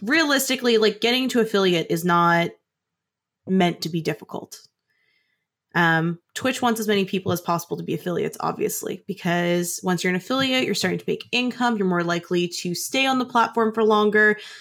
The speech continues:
which is better for them long term.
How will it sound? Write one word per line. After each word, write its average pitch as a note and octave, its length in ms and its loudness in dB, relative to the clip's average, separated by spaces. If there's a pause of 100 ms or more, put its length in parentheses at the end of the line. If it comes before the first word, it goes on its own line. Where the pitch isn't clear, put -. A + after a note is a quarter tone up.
(560)
which F#3+ 280 2
is F3+ 160 0
better F3+ 260 2
for F3+ 180 -4
them E3+ 220 0
long E3+ 220 -4
term. G#3+ 420 -2